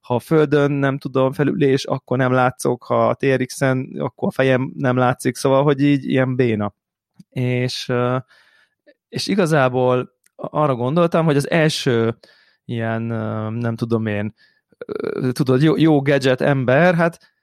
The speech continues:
tök jó, akkor biztos, hogy vannak ilyen wide webkamerák, amik nem drótosak, és lerakom akárhova a lakásba, érted, a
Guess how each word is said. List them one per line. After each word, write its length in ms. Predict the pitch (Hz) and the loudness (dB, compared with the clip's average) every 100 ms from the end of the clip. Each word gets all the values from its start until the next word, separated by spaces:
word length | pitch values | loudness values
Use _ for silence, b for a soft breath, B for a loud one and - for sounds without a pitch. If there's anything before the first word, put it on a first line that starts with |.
| _ | _
tök 200 | - - | -6 -2
jó, 100 | 170 | 0
akkor 200 | 185 180 | 0 0
biztos, 280 | 160 175 147 | -2 -2 -2
hogy 100 | 135 | -2
vannak 300 | 147 131 131 | 0 0 -2
ilyen 140 | 131 127 | -4 0
wide 420 | 135 127 110 113 | 2 2 0 0
webkamerák, 720 | 127 - - 165 180 190 185 | -2 -2 -2 0 2 2 0
amik 280 | 156 156 156 | 0 0 2
nem 280 | 170 160 139 | 2 2 2
drótosak, 500 | 143 143 131 127 147 | 2 2 0 -6 -4
és 120 | 156 | -2
lerakom 400 | 180 175 175 170 | 0 0 0 -2
akárhova 680 | 185 - 135 113 123 117 | -2 -2 -2 0 0 2
a 40 | 110 | 2
lakásba, 680 | 107 - 127 135 139 156 139 | 0 0 0 0 0 0 0
érted, 260 | 120 120 | -4 -8
a 80 | 120 | -10